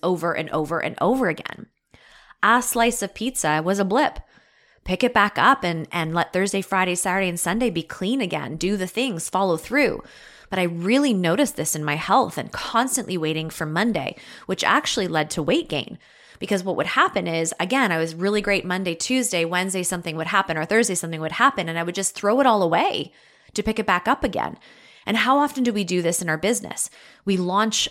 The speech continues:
a new program, or we put ourselves out there and we don't have the outcome, or something happens in our life. Maybe a child is homesick and you're like, "Oh, I had such a routine and schedule set up for myself." And we have this blip in the road.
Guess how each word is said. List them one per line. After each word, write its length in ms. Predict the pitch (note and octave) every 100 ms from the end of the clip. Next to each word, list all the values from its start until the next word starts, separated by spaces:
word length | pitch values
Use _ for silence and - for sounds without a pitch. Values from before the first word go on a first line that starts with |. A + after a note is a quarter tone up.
| -
a 100 | E3+
new 260 | F3 F3+
program, 680 | E3+ - F3+ F3 D3+ - A#2 -
or 240 | F3+ E3+
we 140 | E3+ F#3
put 220 | - A#3+
ourselves 560 | A3+ G#3 F#3+ E3+ E3 -
out 260 | F3 G#3
there 180 | A#2 A#2+
and 100 | B2+
we 80 | G3
don't 260 | G3+ G#3+ A3
have 220 | A3 F#3+
the 140 | F3+
outcome, 460 | - G3 - G3 C#3+
or 60 | A#2
something 300 | - A3+ G3+
happens 500 | G3 A3 G#3+ G3 F3+
in 100 | E3
our 100 | D#3+
life. 240 | E3 -
Maybe 220 | E3+ E3+
a 60 | E3+
child 480 | E3 F#3 F3+ F3+ F3+ -
is 220 | - E3+
homesick 500 | F#3+ F3+ - D#3 -
and 80 | A#2+
you're 80 |
like, 200 | G#2+ - -
"Oh, 300 | C#4+ C#4 A3+ - - - -
I 40 | G#3
had 120 | A3+
such 300 | - A#3 C4
a 40 |
routine 320 | A#3 A#3 -
and 120 | G#3+ G3+
schedule 340 | - F#3+ G3
set 160 | F#3+ F3+
up 100 | -
for 100 | G#3+
myself." 520 | F#3 F3+ F3+ D#3+ D#3
And 120 | E3+
we 100 | E3+
have 320 | F3+ - G3+
this 160 | F3+ E3+
blip 400 | D#3 E3+ C4 -
in 80 | G3+
the 100 | E3
road. 400 | D#3 D#3 D#3